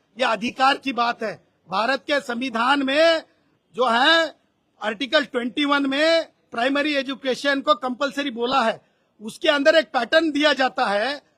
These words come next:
नेशनल पॉलिसी कांग्रेसियों ने कभी बनाई नहीं है, पहली बार मोदी जी की सरकार ने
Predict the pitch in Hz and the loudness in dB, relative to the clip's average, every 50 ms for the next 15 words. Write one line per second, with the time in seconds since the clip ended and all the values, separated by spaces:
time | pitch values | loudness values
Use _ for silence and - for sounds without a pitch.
0 | _ - 208 208 226 226 - - 311 311 285 - 285 269 262 277 285 - 330 330 | _ -16 -12 -10 -10 -8 0 2 2 2 2 0 -2 -2 -2 -2 -2 -2 -4 -4
1 | - - 262 254 269 277 294 262 - 302 294 294 294 294 - 285 254 285 269 202 | -2 -2 -4 -2 -2 -2 -2 -2 -2 -2 -2 0 0 -2 -2 -2 -2 -2 -4 -4
2 | 202 226 233 269 320 339 330 294 254 226 196 196 196 220 285 320 311 - _ _ | -6 -4 0 2 2 2 2 0 -2 -4 -6 -6 -4 -4 -4 -4 -4 -6 _ _
3 | _ _ _ _ _ _ - 240 247 277 302 320 294 214 294 302 330 330 311 262 | _ _ _ _ _ _ -2 0 0 2 2 0 0 4 6 8 8 8 6 4
4 | - _ _ _ - 196 208 247 262 247 302 277 262 294 220 - 285 - - 247 | -2 _ _ _ -14 -6 -2 -2 -2 -2 -2 -4 -4 -6 -6 -6 -10 -6 -6 -8
5 | 233 - 294 285 294 302 302 302 311 311 311 302 | -6 -2 0 2 2 2 2 2 2 0 0 -2